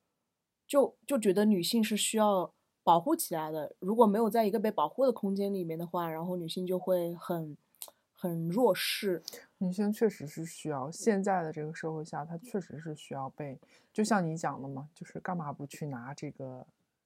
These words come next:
Speaker 2: 彩礼钱呢？就她确实是
Speaker 1: 对。
Speaker 2: 处在弱势的一方，她需要被保护起来的。嗯。
Speaker 1: 嗯，是。这个可能性别议题可能是永恒的话题，我们，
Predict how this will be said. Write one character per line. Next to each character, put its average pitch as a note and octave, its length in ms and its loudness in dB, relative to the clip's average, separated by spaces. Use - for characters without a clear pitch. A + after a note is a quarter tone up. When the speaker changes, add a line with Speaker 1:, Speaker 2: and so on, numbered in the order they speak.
Speaker 2:
彩 - 240 -8
礼 C#3+ 160 -6
钱 - 240 -12
呢？ - 80 -14
就 G3+ 60 -4
她 A3 160 -2
确 A#3+ 200 -2
实 D3+ 140 -4
是 D3+ 320 -6
Speaker 1:
对。 G3 360 0
Speaker 2:
处 - 160 -4
在 F3 160 2
弱 F#3 240 2
势 - 180 -8
的 D3+ 80 -4
一 C#3+ 160 -6
方， C3+ 260 -12
她 F3 120 -8
需 - 220 -4
要 A3+ 140 4
被 D3+ 140 -6
保 - 120 -12
护 - 200 -16
起 E3 120 -12
来 - 40 -16
的。 - 60 -20
嗯。 D3+ 200 -12
Speaker 1:
嗯， E3 1080 -2
是。 - 440 -2
这 B3+ 120 -2
个 A3+ 80 4
可 G3 140 -4
能 F3 240 -2
性 A3+ 180 4
别 G3+ 100 8
议 G3+ 100 2
题 F#3+ 160 0
可 F3+ 80 -2
能 F3 120 0
是 F#3+ 140 -2
永 F3 160 2
恒 E3+ 180 -4
的 F#3 100 2
话 F#3 220 0
题， - 340 -8
我 F#3+ 120 6
们， A3 120 8